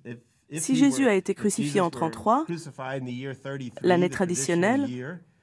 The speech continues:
Speaker 2: c'est donc
Speaker 1: sometime
Speaker 2: entre
Speaker 1: between
Speaker 2: trente-trois et
Speaker 1: thirty-three and
Speaker 2: cinquante
Speaker 1: fifty, it's
Speaker 2: que
Speaker 1: already
Speaker 2: Christ est devenu
Speaker 1: become,
Speaker 2: un nom,
Speaker 1: uh,
Speaker 2: un
Speaker 1: a
Speaker 2: deuxième
Speaker 1: name,
Speaker 2: nom.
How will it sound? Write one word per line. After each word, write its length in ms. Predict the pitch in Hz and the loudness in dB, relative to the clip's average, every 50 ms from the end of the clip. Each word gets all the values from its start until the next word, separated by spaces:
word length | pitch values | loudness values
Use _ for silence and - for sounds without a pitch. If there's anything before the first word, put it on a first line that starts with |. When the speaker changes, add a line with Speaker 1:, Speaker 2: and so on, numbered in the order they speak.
| _ _ _ | _ _ _
Speaker 2:
c'est 200 | - - 247 220 | 0 2 2 2
donc 180 | 247 262 262 | 2 2 0
Speaker 1:
sometime 80 | 214 226 | 0 0
Speaker 2:
entre 200 | 190 151 202 185 | 0 0 -2 -4
Speaker 1:
between 40 | 160 | -2
Speaker 2:
trente-trois 520 | - 233 220 - - - 202 180 180 180 | 0 0 0 0 0 0 2 2 2 2
et 20 | |
Speaker 1:
thirty-three 160 | 175 - - 175 | 0 -2 -2 -4
and 40 | |
Speaker 2:
cinquante 280 | 170 - - 233 269 294 | -2 -2 -2 -4 -4 -4
Speaker 1:
fifty, 340 | - - - - 233 226 196 | -6 -10 -12 -16 -16 -16 -16
it's 140 | 147 - - | -16 -14 -12
Speaker 2:
que 40 | 143 | -4
Speaker 1:
already 180 | 147 170 - | -2 -2 -2
Speaker 2:
Christ 300 | 151 - 269 277 - - | 0 0 0 0 2 2
est 60 | 214 190 | 2 2
devenu 340 | 185 185 175 185 180 185 | 2 2 2 2 4 4
Speaker 1:
become, 140 | 185 185 208 | 4 4 4
Speaker 2:
un 40 | 240 | 4
nom, 260 | 233 202 180 170 165 - _ _ _ _ _ - | 4 4 2 2 -2 -4 _ _ _ _ _ -18
Speaker 1:
uh, 800 | 120 123 120 120 120 117 117 110 107 110 110 110 - - - - _ - | -16 -14 -14 -12 -12 -12 -12 -12 -12 -14 -14 -16 -16 -18 -18 -12 _ 0
Speaker 2:
un 180 | - 175 175 175 | 0 2 2 2
Speaker 1:
a 20 | |
Speaker 2:
deuxième 340 | 160 190 202 190 233 220 202 | 2 2 2 4 2 2 2
Speaker 1:
name, 80 | 170 | 2
Speaker 2:
nom. 180 | 156 147 147 151 | 0 -2 -4 -6